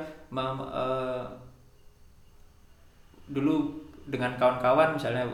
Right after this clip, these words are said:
buat misalnya Bumi Putra misalnya. Yang di sana itu ya memang untuk melawan musuhnya itu.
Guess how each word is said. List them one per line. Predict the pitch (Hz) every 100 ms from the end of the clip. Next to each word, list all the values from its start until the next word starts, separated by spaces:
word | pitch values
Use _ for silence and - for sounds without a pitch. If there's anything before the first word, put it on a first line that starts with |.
| - -
buat | 120 120
misalnya | 123 123 127
Bumi | 127 123
Putra | 117 123 - 147 135
misalnya. | 117 101 104 - - - - - -
Yang | 127 120
di | 123
sana | 127 139
itu | 285 202
ya | 147
memang | 131 143 156 156 147 -
untuk | 135 135 143
melawan | 139 143
musuhnya | 147 180 170 196
itu. | 196